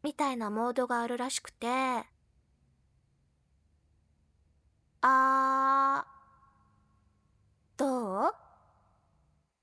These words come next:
<laughs> すごい機能だね。ん？どうしたの？うーん、なるほど。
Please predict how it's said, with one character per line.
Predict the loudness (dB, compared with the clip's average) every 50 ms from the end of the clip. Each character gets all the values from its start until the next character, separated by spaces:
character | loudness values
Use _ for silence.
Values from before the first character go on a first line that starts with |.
| _ _ _ _ _ _ _ _ _ _ _
<laughs> | 0 0 0 0 -2 -4 -6 -6 -6 -8 _ _ _ 0 2 4 4 4 2 -2 -8 -14 -20 -20 -16 -12
す | -8 -6 -4 -4 -2 -2 -2 0
ご | 2 2 2
い | 2 0
機 | -2 -4 -4
能 | -2 0 0 0 0
だ | -2 -4 -4
ね。 | -6 -6 -4 -2 -2 0 -2 -2
ん？ | -4 -6 -12 _ _ _ _ _ _ _ _ _ _ _ _ _ _ _ _ _ _ _ _ _ _ _ _ _ _ _ _ _ _ _ _ _ _ _ _ _ _ _ _ _ _ _ _ _ _ _ _ _ _ _ _ _ _ _ -10 -8 -6 -6 -8 -10 -12 _ _ _ _ _ _ _ _ _ _ _ _ _ _ _ _ _ _ _ -12
ど | -8 -6
う | -6
し | -6 -6
た | -6 -8
の？ | -8 -8 -10 -10 -10 -10 -10 _ _ _ _ _ _ _ _ _ _ _ _ _ _ _ _ _ _ _ _ _ _ _ _ _ _ _ _ _ _ _ _ _ _ _
う | -18 -16
ー |
ん、 | -14 -14 -14 -14 -14 -14 -14 -14 -14 -12 -12 -12
な | -10 -10 -8 -6
る | -6
ほ | -6 -4 -6 -4 -2
ど。 | -2 -2 0 0 -2 -2 -4 -6